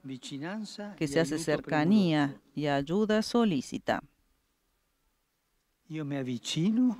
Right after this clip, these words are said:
Speaker 2: Yo me acerco
Speaker 1: a Gesù
Speaker 2: a Jesús
Speaker 1: presente
Speaker 2: presente
Speaker 1: nella persona
Speaker 2: en la
Speaker 1: dei
Speaker 2: persona
Speaker 1: malati,
Speaker 2: de los
Speaker 1: dei
Speaker 2: enfermos,
Speaker 1: poveri,
Speaker 2: de los
Speaker 1: dei
Speaker 2: pobres, de los
Speaker 1: sofferenti, dei
Speaker 2: sufrientes,
Speaker 1: carcerati,
Speaker 2: de los encarcelados,
Speaker 1: e coloro che hanno
Speaker 2: de
Speaker 1: fame e
Speaker 2: aquellos
Speaker 1: sete
Speaker 2: que
Speaker 1: di
Speaker 2: tienen
Speaker 1: giustizia.
Speaker 2: hambre y sed
Speaker 1: Mi
Speaker 2: de justicia.
Speaker 1: avvicino a
Speaker 2: Me
Speaker 1: Gesù
Speaker 2: acerco a
Speaker 1: presente allí.
Speaker 2: Jesús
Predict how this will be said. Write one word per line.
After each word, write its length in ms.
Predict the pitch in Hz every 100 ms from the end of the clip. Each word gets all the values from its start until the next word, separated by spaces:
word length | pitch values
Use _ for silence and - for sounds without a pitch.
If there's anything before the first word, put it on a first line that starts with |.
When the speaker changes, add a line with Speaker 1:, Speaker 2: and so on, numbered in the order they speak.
| -
Speaker 2:
Yo 200 | 160 165
me 80 | 160
acerco 640 | 147 - 185 233 - 160 143
Speaker 1:
a 60 |
Gesù 520 | 131 135 - 170 190 160
Speaker 2:
a 100 | 151 135
Jesús 520 | 160 160 180 233 120
Speaker 1:
presente 0 |
Speaker 2:
presente 680 | - 151 147 180 185 185 165
Speaker 1:
nella 100 | 165
persona 540 | 127 - 151 156 143 131
Speaker 2:
en 160 | 165 160
la 120 | 156
Speaker 1:
dei 40 | 143
Speaker 2:
persona 560 | 147 135 180 175 165
Speaker 1:
malati, 380 | 151 160 - -
Speaker 2:
de 80 | 156
los 160 | 151 -
Speaker 1:
dei 100 | 156
Speaker 2:
enfermos, 600 | - 196 208 190 156 135
Speaker 1:
poveri, 380 | 143 156 139
Speaker 2:
de 80 | 160
los 100 | 160
Speaker 1:
dei 100 | -
Speaker 2:
pobres, 500 | 170 180 196 175 143
de 60 | 131
los 100 | 151
Speaker 1:
sofferenti, 120 | 165
dei 100 | 160
Speaker 2:
sufrientes, 760 | 117 165 156 185 196 190 147 151
Speaker 1:
carcerati, 380 | 123 120 147 - -
Speaker 2:
de 120 | 165
los 160 | 170
encarcelados, 1040 | 180 170 165 - 165 143 160 170 156 147 -
Speaker 1:
e 80 | 131
coloro 340 | 165 180 190
che 160 | 160 160
hanno 200 | 175 160
Speaker 2:
de 40 |
Speaker 1:
fame 180 | - 165
e 40 |
Speaker 2:
aquellos 400 | 165 151 175 170 156
Speaker 1:
sete 80 |
Speaker 2:
que 80 | 139
Speaker 1:
di 60 | 139
Speaker 2:
tienen 240 | 170 170
Speaker 1:
giustizia. 200 | 165 170
Speaker 2:
hambre 240 | 180 175 165
y 40 |
sed 180 | - 165
Speaker 1:
Mi 80 | 160
Speaker 2:
de 60 | 156
justicia. 560 | 147 165 220 208 175
Speaker 1:
avvicino 0 |
a 40 | 160
Speaker 2:
Me 200 | 160 156
Speaker 1:
Gesù 140 | 214
Speaker 2:
acerco 380 | 208 220 196 160
a 60 |
Speaker 1:
presente 140 | 170 160
allí. 80 | 143
Speaker 2:
Jesús 340 | 170 240